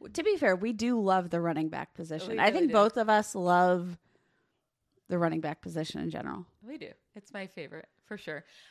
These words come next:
Speaker 2: Uh, but the Athletics, Charlotte Carroll says, "Giants wide receiver Jalen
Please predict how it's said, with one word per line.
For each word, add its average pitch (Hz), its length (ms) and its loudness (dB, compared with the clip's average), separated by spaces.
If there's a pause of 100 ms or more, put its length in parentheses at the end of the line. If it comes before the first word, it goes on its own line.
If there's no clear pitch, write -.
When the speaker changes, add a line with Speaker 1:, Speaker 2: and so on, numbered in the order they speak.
Speaker 2:
Uh, 208 240 2
but 226 160 -2
the 240 80 -2
Athletics, 240 800 0 (280)
Charlotte 254 580 0 (100)
Carroll 208 540 -2
says, 175 420 -2
"Giants 180 380 -4
wide 196 140 -8
receiver 190 400 -12
Jalen 214 540 -10